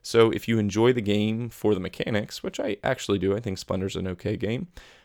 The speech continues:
definitely one to check out, though ten dollars does seem a bit pricey. It's not gonna cost you that much more to get the regular game,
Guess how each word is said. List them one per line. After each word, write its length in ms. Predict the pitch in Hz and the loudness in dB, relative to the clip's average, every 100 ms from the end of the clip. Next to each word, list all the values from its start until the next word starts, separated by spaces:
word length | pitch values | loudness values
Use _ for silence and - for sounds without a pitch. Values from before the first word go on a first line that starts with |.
| _ - | _ -2
definitely 360 | 127 - 120 | 0 2 2
one 360 | 113 113 110 104 | 4 4 4 0
to 260 | - 131 | -2 -2
check 300 | 135 - 113 | 0 0 0
out, 300 | 98 104 127 | 0 -2 -4
though 160 | - 98 | -2 -2
ten 260 | - 110 104 | 0 -2 2
dollars 380 | 101 98 98 | 2 2 0
does 180 | - 98 | 0 0
seem 220 | - 98 | 0 -2
a 40 | 98 | -4
bit 320 | - 101 - | 0 0 0
pricey. 480 | - 98 101 120 120 | 0 2 2 0 -2
It's 160 | 98 | -2
not 200 | - 101 | -2 -2
gonna 100 | 98 | -4
cost 320 | 95 90 95 - | -2 0 0 -2
you 80 | |
that 240 | 92 95 - | 0 0 0
much 220 | 98 - | -4 -4
more 180 | 98 95 | -4 -2
to 80 | 90 | -4
get 320 | - 101 - | -2 -2 0
the 100 | 95 | 0
regular 360 | 101 107 120 | 2 4 2
game, 320 | 123 127 123 | 2 -2 -4